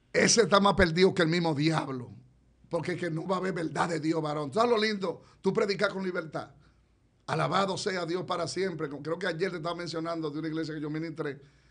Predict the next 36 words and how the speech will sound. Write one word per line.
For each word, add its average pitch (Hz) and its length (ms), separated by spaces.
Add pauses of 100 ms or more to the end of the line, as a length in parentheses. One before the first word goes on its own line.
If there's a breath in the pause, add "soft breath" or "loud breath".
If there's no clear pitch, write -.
(320 soft breath)
Alabado 135 420
sea 151 280
Dios, 143 200
que 135 120
me 131 100
dijeron, 143 400
"Te 135 80
vamos 151 220
a 151 80
dar 123 80
tanto", 147 440 (760 soft breath)
pero 127 160
que 127 120
yo 131 120
no 147 120
negocié 143 380
con 135 220
el 127 100
hombre. 147 380 (420)
Para 135 160
que, 139 80
entonces, 143 220
para 160 120
que 160 60
yo, 156 120
para 147 200
que, 151 60
para 143 180
que 139 60
yo 165 60
le 214 80
predicara 185 600
lo 151 160
que 160 80
él 170 80
quería. 165 480